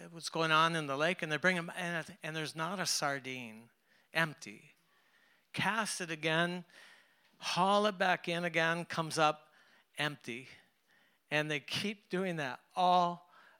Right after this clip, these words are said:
night long. By the end of the day, they're, they're, they're hungry, cold, sore,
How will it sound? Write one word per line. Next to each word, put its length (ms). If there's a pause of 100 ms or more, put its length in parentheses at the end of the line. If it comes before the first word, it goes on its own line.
night 400 (240)
long. 480 (1120)
By 160
the 140
end 160
of 60
the 60
day, 440
they're, 260 (100)
they're, 240 (120)
they're 260 (800)
hungry, 720 (800)
cold, 640 (1500)
sore, 800